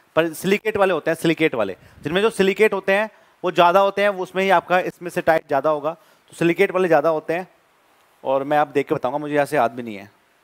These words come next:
ठीक है, तो देख के बता सकता हूँ।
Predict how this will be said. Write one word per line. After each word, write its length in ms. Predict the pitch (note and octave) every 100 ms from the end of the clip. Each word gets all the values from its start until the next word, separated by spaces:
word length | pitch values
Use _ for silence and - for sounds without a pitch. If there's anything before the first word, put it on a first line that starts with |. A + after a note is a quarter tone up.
| _ _ _ _ _ -
ठीक 100 | -
है, 140 | F3 - _ _ _ _ _ _ _ _ _ _ _ _ _ _ _ _ _ _ -
तो 80 | D3+
देख 200 | C#3+ -
के 80 |
बता 180 | C#3 A#2+
सकता 320 | A2 A#2 -
हूँ। 80 | E2+